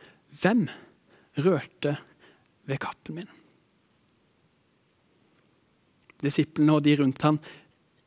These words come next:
kikker litt rart på Jesus, ser jeg for meg, og sier liksom at, "Ja, men det er jo en haug med folk rundt deg, Jesus. Vi går i flokk her. Det er klart noen har kommet inn til kappen din." Men Jesus svarer, "Nei, det var ikke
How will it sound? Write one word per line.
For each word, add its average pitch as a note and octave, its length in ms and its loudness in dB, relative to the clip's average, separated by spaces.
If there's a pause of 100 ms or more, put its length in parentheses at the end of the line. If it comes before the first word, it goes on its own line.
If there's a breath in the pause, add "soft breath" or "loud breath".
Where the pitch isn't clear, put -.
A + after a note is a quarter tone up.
kikker E3+ 300 0
litt - 220 -6 (200)
rart D3+ 300 0
på C#3 100 2
Jesus, D#3 400 2
ser C#3+ 260 2
jeg C3 80 -4
for C#3+ 140 0
meg, C#3+ 160 2 (880 loud breath)
og D#3+ 120 -6
sier E3 200 2
liksom D#3 280 -2
at, D#3 80 -2
"Ja, D#3 80 2
men D3+ 100 2 (300)
det D3 200 -4
er D#3 60 2
jo D3+ 100 0 (160)
en D#3+ 140 -2
haug G3+ 340 0
med C3+ 80 -8
folk C#3 300 -8
rundt B2+ 160 -14
deg, B2+ 160 -6
Jesus. - 420 -14 (400 soft breath)
Vi E3 160 2
går E3+ 140 6
i F3 80 2
flokk - 560 -4
her. G#3+ 160 -2 (340 loud breath)
Det F3 140 2
er - 80 -6
klart E3+ 180 2
noen D#3 300 4
har D3+ 100 -4
kommet D#3 240 0
inn D3 160 -2
til - 160 -12
kappen D#3+ 320 -2
din." F3+ 160 -2 (2000 soft breath)
Men D#3 160 4
Jesus D3 260 -6
svarer, C#3 300 -2
"Nei, D#3 180 2
det D3+ 140 -2
var D3 100 -10
ikke F3 220 -2